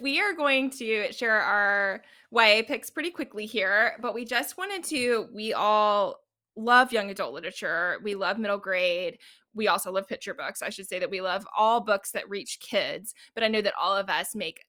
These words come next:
considerable effort, both because we enjoy it and also because we think it's important to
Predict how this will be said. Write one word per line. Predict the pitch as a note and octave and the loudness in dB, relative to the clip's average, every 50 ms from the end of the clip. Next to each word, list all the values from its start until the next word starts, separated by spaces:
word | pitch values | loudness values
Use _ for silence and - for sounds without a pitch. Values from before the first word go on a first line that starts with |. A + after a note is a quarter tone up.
| _ _ - | _ _ -8
considerable | - B3 G#3+ - A#3 A3+ A3 G#3 A3 F#3+ - - | -6 -4 -4 -2 -2 -2 -2 -2 -4 -6 -4 -4
effort, | - G3+ - - F#3+ F3+ F#3 F3 - - - | -4 -4 -4 -4 -4 -2 -2 -4 -6 -4 0
both | - A3+ A#3 B3 A#3+ | 2 2 2 2 0
because | B3 A3+ B3 G#3 | -4 -8 -8 -8
we | G3+ G#3 G3 | -8 -8 -8
enjoy | F#3 F#3+ F#3 - D#3+ D3 D3 | -10 -10 -10 -8 -4 -2 -2
it | E3+ F#3 A3+ A#3 - | 0 0 -2 -2 -6
and | - G3+ | -10 -10
also | D#3 D#3 G3+ - | -10 -10 -10 -12
because | G3 G3+ - G#3+ G3+ | -12 -14 -14 -14 -14
we | G3 | -14
think | - F3+ F#3 | -14 -16 -16
it's | F#3+ - | -14 -14
important | E3+ F#3+ - _ - A3 G#3 F#3+ D#3+ D3 C#3+ D#3+ F3 - - _ - _ | -16 -18 -16 _ -2 0 0 0 0 0 -2 -4 -4 -6 -10 _ -18 _
to | - - A3 G#3 G3+ F#3 E3+ | -6 -4 -2 -2 -2 -4 -6